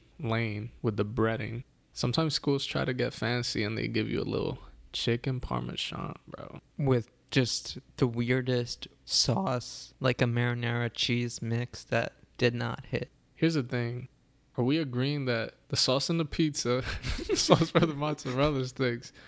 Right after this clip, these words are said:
Speaker 1: and this sauce were not the same, even
Speaker 2: Yeah,
Speaker 1: though
Speaker 2: they
Speaker 1: they
Speaker 2: were all
Speaker 1: should have been?
Speaker 2: different. <laughs>
Speaker 1: Like, I don't know if they got food from, like, different companies, manufacturers. I don't,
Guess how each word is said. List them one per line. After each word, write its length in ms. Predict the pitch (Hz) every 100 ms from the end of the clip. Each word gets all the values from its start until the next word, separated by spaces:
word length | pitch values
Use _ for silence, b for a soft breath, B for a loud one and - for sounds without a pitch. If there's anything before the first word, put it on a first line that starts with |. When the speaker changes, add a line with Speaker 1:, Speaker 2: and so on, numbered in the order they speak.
| B B
Speaker 1:
and 140 | 135 123
this 160 | 143
sauce 320 | - 147 127 -
were 100 | 107
not 320 | 113 131 131
the 80 | 127
same, 460 | - 131 123 110
even 200 | 131 123
Speaker 2:
Yeah, 80 | 143
Speaker 1:
though 40 | 113
Speaker 2:
they 60 | -
Speaker 1:
they 40 | 135
Speaker 2:
were 40 |
all 140 | 139
Speaker 1:
should 100 | 143 147
have 140 | 131
been? 240 | 131 113
Speaker 2:
different. 480 | 175 - - - 440 -
<laughs> 60 | - - B B B
Speaker 1:
Like, 160 | 117 120
I 80 |
don't 120 | 127 143
know 80 | 135
if 80 |
they 140 | 123 123
got 220 | 123 -
food 260 | - 127 123
from, 200 | 120 110
like, 240 | 110 107
different 540 | 104 110 - 110 98
companies, 640 | - 117 123 127 123 120 117
manufacturers. 1300 | 110 110 123 - 110 117 - 120 120 120 117 - -
I 80 |
don't, 240 | 117 110